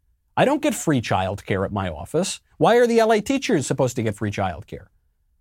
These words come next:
These are government employees who are paid by, formerly by my taxpayer dollars. Thankfully, I'm out of that place.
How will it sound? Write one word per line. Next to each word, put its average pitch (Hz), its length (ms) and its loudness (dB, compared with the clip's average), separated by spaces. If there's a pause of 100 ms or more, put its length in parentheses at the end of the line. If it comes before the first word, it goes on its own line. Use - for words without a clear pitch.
(440)
These 208 140 2
are 220 80 2
government 214 460 2
employees 202 580 0
who 151 80 2
are 139 80 0
paid 165 440 0
by, 135 340 4
formerly 156 440 0
by 104 140 0
my 123 240 0
taxpayer 104 500 -4
dollars. - 480 -2 (200)
Thankfully, 117 360 -2
I'm 117 100 0
out 170 100 0
of 104 80 0
that 95 120 -10
place. - 320 -18